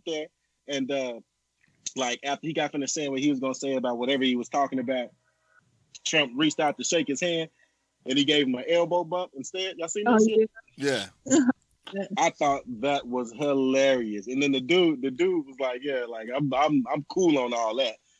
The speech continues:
Speaker 1: And it kinda looked like, you know, Trump kinda felt played about it, but, like, the last few people that he's been in,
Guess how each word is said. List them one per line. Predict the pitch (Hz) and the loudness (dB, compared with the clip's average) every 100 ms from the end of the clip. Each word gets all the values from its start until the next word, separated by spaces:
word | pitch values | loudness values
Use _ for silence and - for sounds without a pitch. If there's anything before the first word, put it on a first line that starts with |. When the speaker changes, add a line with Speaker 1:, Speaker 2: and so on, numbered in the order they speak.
| _ 113 | _ -2
Speaker 1:
And | 127 | 0
it | 127 | 2
kinda | 175 151 | 2 2
looked | 143 135 | 2 2
like, | 131 120 - - - | 0 -2 -8 -20 -10
you | 151 | -2
know, | 123 | -2
Trump | 123 175 143 - | 0 -2 -2 -4
kinda | 170 139 | -6 -2
felt | 156 127 | -2 -2
played | - 165 156 | 0 2 4
about | 127 123 117 | 2 -2 -4
it, | 110 | -4
but, | 107 113 - _ _ _ - | -4 -4 -6 _ _ _ -4
like, | 120 104 | -4 -2
the | 123 | 2
last | 143 185 180 | 4 4 2
few | 208 | -4
people | 185 214 175 | -4 -4 -2
that | 156 | -4
he's | 185 185 160 | -4 -6 -4
been | 180 | -2
in, | 175 160 | -2 -4